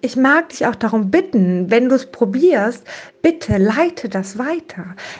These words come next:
Bitte gebe das Menschen weiter oder gebe diesen Podcast, leite ihn weiter, damit sie genau das hören, damit sie sich einmal angesprochen fühlen und nicht denken, „Was soll ich denn jetzt hier mit dem Video? Ach, was für ein Blödsinn.“ Sondern einfach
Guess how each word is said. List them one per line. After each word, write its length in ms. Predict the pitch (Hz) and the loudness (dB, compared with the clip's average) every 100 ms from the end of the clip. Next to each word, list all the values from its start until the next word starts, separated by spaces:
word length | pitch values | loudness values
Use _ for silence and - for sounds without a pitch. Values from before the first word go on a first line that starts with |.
| - | -2
Bitte 380 | 214 320 - 220 | 2 2 2 2
gebe 340 | 196 277 294 | 4 4 4
das 300 | 247 254 254 | 4 2 2
Menschen 400 | 247 277 277 233 | 2 2 0 0
weiter 340 | 190 175 196 - | 0 0 0 2
oder 140 | 208 | 2
gebe 320 | 196 277 269 | 2 2 2
diesen 260 | 226 226 220 | 0 0 -2
Podcast, 640 | - 311 320 - 202 196 | 2 0 0 -4 -4 0
leite 340 | 226 247 277 262 | 2 2 0 -2
ihn 140 | 220 | 0
weiter, 320 | 233 247 269 | 0 -2 -2
damit 340 | 240 240 240 240 | 0 0 0 0
sie 100 | 247 | 2
genau 380 | 240 233 269 285 | 4 4 4 2
das 280 | 247 - | -2 -2
hören, 220 | 285 277 220 | 2 4 4
damit 260 | 214 233 | 2 2
sie 80 | 240 | -2
sich 240 | 226 233 | -2 0
einmal 300 | - 240 240 | 2 2 2
angesprochen 600 | 220 320 294 - 202 196 | 2 2 0 0 -2 0
fühlen 280 | 190 208 190 | 0 2 2
und 80 | 185 | 4
nicht 180 | 196 - | 0 0
denken, 300 | 214 220 202 | -2 0 0
„Was 180 | 190 - | 0 2
soll 120 | 226 | 2
ich 120 | 233 | 2
denn 160 | 214 208 | 0 0
jetzt 220 | 214 - | 0 0
hier 100 | 233 | 0
mit 220 | 214 208 | 0 0
dem 160 | 190 185 | 0 2
Video? 480 | 233 254 247 240 - - - - | 4 6 6 4 0 -14 -16 -8
Ach, 220 | - - | -8 -6
was 220 | 208 196 | -8 -8
für 80 | - | -2
ein 100 | 190 | 0
Blödsinn.“ 560 | 190 214 240 - 220 226 - - - | 4 4 4 2 2 0 -4 -16 -12
Sondern 540 | - 196 247 254 247 | -4 2 2 4 2
einfach 680 | - 214 226 226 220 214 214 | 2 2 2 2 0 0 -4